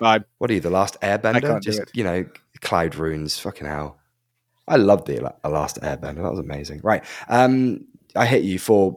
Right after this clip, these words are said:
Speaker 2: again, two points of slashing damage. I rolled a D six twice, and both times I rolled a one.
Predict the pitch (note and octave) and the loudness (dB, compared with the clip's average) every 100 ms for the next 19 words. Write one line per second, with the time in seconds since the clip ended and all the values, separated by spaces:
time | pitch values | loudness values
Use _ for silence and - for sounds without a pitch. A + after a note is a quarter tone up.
0 | - A2+ C3 G#2 F2+ C2+ - D3 A2+ - | -4 2 4 4 0 -2 2 4 4 2
1 | G#2+ F2+ G2+ G#2 F#2 - F2 F2 E2+ E2 | 0 0 -2 -2 -2 -6 -4 -4 -2 0
2 | F#2+ G2+ E2+ B2 A2+ A#2 - - C#3 D#3 | 4 4 4 0 2 0 -2 0 2 2
3 | - G2 F#2 A#2+ - A#2+ C#3+ D2 F#2+ C#3 | 0 -2 4 4 4 0 0 0 2 2
4 | B2 F#2 C#2 | 4 2 0